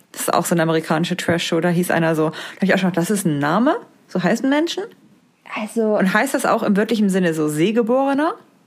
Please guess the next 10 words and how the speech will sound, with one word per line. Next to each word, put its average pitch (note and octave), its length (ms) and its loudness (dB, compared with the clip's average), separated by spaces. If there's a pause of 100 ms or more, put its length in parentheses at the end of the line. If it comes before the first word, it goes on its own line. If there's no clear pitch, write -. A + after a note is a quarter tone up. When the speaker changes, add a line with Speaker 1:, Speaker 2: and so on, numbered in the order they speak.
(920)
Speaker 2:
Ich G#3+ 240 -6 (260)
glaube, G#3+ 840 2 (480)
ich - 160 -4
bin D4 120 0
mir F4+ 80 2
jetzt F4 160 -2
nicht D4+ 160 -2
ganz B3+ 280 2
sicher. G3+ 600 2
Speaker 1:
Ja. G#3 220 0